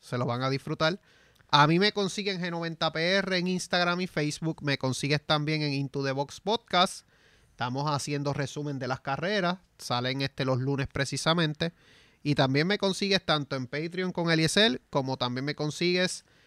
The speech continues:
tirando, este, los episodios de Box Talk a través de audio. Así que,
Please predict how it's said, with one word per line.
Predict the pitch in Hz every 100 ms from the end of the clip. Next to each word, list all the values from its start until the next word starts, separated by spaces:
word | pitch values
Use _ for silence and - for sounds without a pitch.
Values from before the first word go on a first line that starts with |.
| _ _
tirando, | 143 135 135 151 160 160 -
este, | 135 - 143 135 -
los | 143 139
episodios | 143 131 120 135 156 147
de | 143
Box | 127 160 - -
Talk | 175 - _ _ _ _ _ _ -
a | 127
través | 123 123 131
de | 139 143
audio. | 160 156 123 104 - _ _ _ _ _ -
Así | 127 - 139
que, | 135 131 120